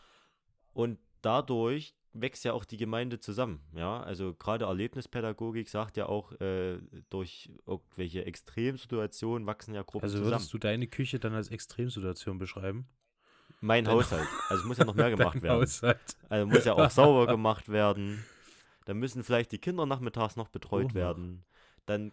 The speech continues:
Speaker 1: Garten muss ja noch gemacht werden. Haushalt, einfach so ein paar Dinge. Weißt du, wenn ich sag, hier, ich brauche mal einen neuen Schrank oder so,
Speaker 2: Ja,
Speaker 1: dann muss
Speaker 2: aber
Speaker 1: ja natürlich
Speaker 2: ne-,
Speaker 1: besorgt werden oder eben
Speaker 2: n-,
Speaker 1: gebaut
Speaker 2: nenn
Speaker 1: werden.
Speaker 2: mir einen
Speaker 1: Oder
Speaker 2: Grund,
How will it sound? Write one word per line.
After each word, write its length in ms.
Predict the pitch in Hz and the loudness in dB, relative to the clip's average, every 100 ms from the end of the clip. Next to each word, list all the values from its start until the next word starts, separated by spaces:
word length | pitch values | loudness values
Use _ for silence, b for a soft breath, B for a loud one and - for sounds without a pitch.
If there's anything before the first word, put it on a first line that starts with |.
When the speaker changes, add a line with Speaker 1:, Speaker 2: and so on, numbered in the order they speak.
| - | 0
Speaker 1:
Garten 240 | 131 127 | 2 2
muss 180 | 120 113 | -2 0
ja 120 | 110 | 0
noch 180 | 104 101 | -2 -4
gemacht 340 | 104 101 104 - | -6 -6 -6 -4
werden. 240 | 95 87 | -4 -2
Haushalt, 340 | 101 113 95 - | -4 -2 -4 -4
einfach 200 | 90 92 | -8 -10
so 140 | 90 | -12
ein 20 | |
paar 160 | - 85 | -12 -10
Dinge. 320 | 101 113 78 | -8 -6 -4
Weißt 160 | 90 - | -6 -4
du, 40 | |
wenn 120 | 95 | -6
ich 120 | 92 - | -6 -4
sag, 160 | 95 | -4
hier, 160 | 90 101 | -2 -2
ich 160 | 95 - | -2 -2
brauche 160 | 101 | -4
mal 80 | 104 | -2
einen 340 | 98 95 80 92 | -6 -8 -8 -4
neuen 220 | 92 95 | -2 -4
Schrank 380 | - 98 127 - | -4 -6 -4 -8
oder 160 | 78 | -10
so, 140 | - 101 | -8 -8
Speaker 2:
Ja, 80 | |
Speaker 1:
dann 160 | 85 - | -6 -2
muss 80 | 123 | 0
Speaker 2:
aber 60 | 110 | -2
Speaker 1:
ja 40 | |
natürlich 300 | 98 - 113 | -4 -4 -4
Speaker 2:
ne-, 60 | 110 | -4
Speaker 1:
besorgt 340 | 87 113 - | -2 -4 -2
werden 200 | 117 107 | -4 -2
oder 180 | 98 110 | -4 -2
eben 180 | 104 107 | 0 -2
Speaker 2:
n-, 40 | |
Speaker 1:
gebaut 320 | - - 131 135 | 0 2 2 2
Speaker 2:
nenn 80 | 127 | 0
Speaker 1:
werden. 140 | 147 | 0
Speaker 2:
mir 160 | 139 117 | 0 0
einen 300 | 135 160 151 | -2 0 0
Speaker 1:
Oder 140 | 98 | 2
Speaker 2:
Grund, 380 | 92 143 160 - | 4 2 0 -10